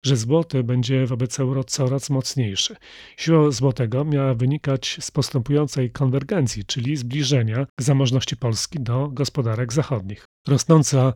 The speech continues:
siła ekonomiczna Polski i konkurencyjność polskiej gospodarki miały pompować kurs złotego, ale kilka lat temu coś się zepsuło. Pogorszyła się jakość rządu w kraju, przestaliśmy gonić Zachód w takim tempie jak wcześniej i to odbiło się, y, na notowaniach złotego,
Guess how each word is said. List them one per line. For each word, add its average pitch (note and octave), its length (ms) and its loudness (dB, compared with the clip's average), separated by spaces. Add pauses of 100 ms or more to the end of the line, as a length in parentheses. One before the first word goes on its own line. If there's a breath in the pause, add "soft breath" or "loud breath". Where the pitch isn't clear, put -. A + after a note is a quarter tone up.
(120)
siła E3 260 2
ekonomiczna C3 540 0
Polski E3+ 480 -4
i B2 40 -6
konkurencyjność C3 760 0
polskiej B2+ 360 -4
gospodarki B2 680 -4
miały C3+ 380 4
pompować C3 500 0
kurs B2 180 -4
złotego, A#2 560 -6
ale A#2+ 340 0 (240)
kilka F3+ 260 -4
lat C#3+ 160 -2
temu C3+ 380 0 (100)
coś - 220 -4
się C#3 320 0
zepsuło. B2 460 -6 (200)
Pogorszyła D#3+ 680 2
się C#3 140 -2
jakość B2 260 0
rządu A2 280 -4
w - 140 -16
kraju, D#3+ 380 -2
przestaliśmy C3 540 -2
gonić A2+ 360 0
Zachód A#2 400 -2
w - 60 -20
takim B2 260 -2
tempie A#2 280 -2
jak G#2+ 140 -8
wcześniej D#3+ 560 -2
i F3+ 160 0
to D3+ 180 2
odbiło C#3 400 0
się, C#3 440 2 (240)
y, C3 40 2
na C3 100 2
notowaniach B2+ 480 0
złotego, A#2+ 520 -2